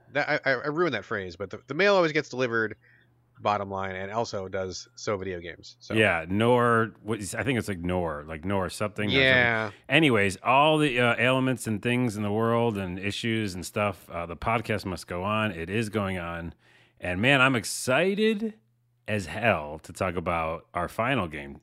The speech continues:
Speaker 2: this episode.
Speaker 1: I am excited to hear about it. Now, uh, folks, if you're listening to this, you're probably, uh, wondering what took us so goddamn long. Uh, so apologies in advance. We are releasing this episode later than usual. Not by a ton, maybe, like,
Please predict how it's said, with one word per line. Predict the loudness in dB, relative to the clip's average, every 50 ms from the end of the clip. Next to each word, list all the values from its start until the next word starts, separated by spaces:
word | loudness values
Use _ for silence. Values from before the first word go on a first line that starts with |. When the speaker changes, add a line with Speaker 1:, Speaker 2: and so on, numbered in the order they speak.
| _ _ -14
Speaker 2:
this | -12 -12 -10 -10 -10 -10
episode. | -10 -12 -12 -12 -14 -14 -14 -16 -18 -18 -14 -10
Speaker 1:
I | -4 0 2 2 4 4 4
am | 4 2
excited | 2 0 0 0 0 2 2 0 -2 -4
to | -6
hear | -6 -4 -2 0 0 2
about | 2 0 0 0 -2
it. | -4 -4 0
Now, | 2 4 6 6 6 4 2 -2 -6 -14 -20 -20 -20 -20 -20 _ _ _ 4
uh, | 6 8 10 10 8 8
folks, | 6 8 10 10 10 10 6
if | 4 4 4
you're | 4 6
listening | 6 6 4 4 0 -4 -4 -2
to | 2
this, | 2 2 2 2 0
you're | -2 0
probably, | 2 2 4 4 4 4 4 4 4
uh, | 4 2 2 2
wondering | 2 2 2 2 2 2
what | 2 0 -2 0
took | 2 2 2 2
us | 2 0
so | 0 -2
goddamn | 0 0 -2 -2 -2 -6 -8 -8
long. | -8 -8 -6 -6 -6 -6 -8 -6 -6
Uh, | -4 -4 -4
so | -2 -2 -2
apologies | -2 0 2 4 4 4 2 0 -2 0
in | 0
advance. | -2 -2 0 0 0 2 2 0 -2 -4
We | -6 -6 -4
are | 0 2 2 2 2 2
releasing | 0 -2 -4 -4 -4 -4 -6 -8 -8 -6
this | -8 -6 -6 -6
episode | -6 -6 -8 -8 -6 -6 -6 -6 -8
later | -10 -2 0 2 2 4 4 2 2 2
than | 2 2 0
usual. | 0 0 0 0 0 -2 -2 2
Not | 6 6 6 8
by | 6 4
a | 4 2
ton, | 0 -4 -6 -6 -4 -6 -6
maybe, | -8 -6 -4 -2 0
like, | 0 -2 -2